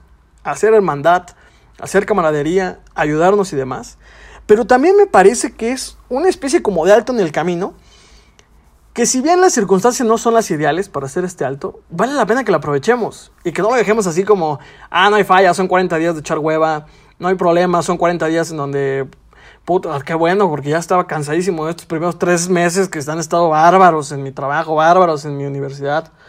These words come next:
bárbaros en la vida, que, puta, van a ser a toda madre estos, estos días de descanso". No,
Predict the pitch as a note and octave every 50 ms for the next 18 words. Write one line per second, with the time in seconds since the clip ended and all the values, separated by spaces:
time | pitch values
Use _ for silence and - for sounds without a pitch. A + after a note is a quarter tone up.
0 | _ - _ _ _ - C#3+ D3+ E3 F3 F3 F3+ E3+ D#3 C#3 D3 C#3+ C#3 C#3+ D#3
1 | E3 F3 F#3+ F3+ - C#3 C3 C#3+ E3+ F#3 F#3+ F#3+ C#3+ C3+ C3+ C#3+ D#3+ E3 D#3 D#3
2 | D#3+ E3+ E3 D3+ E3 D#3 D#3+ D#3+ D#3 D#3 D#3 D#3+ D#3+ D#3+ D#3 D3+ - D#3+ D3+ C#3
3 | C#3 _ _ _ _ _ _ _ _ _ - - D#3+ D#3 D#3 - E3 D#3+ D3+ D#3
4 | D#3 E3 D#3+ E3 C#3+ C3 - - D3+ E3 E3+ E3+ F#3 F#3+ - - _ _ _ _
5 | _ - C#3 C3 B2+ - -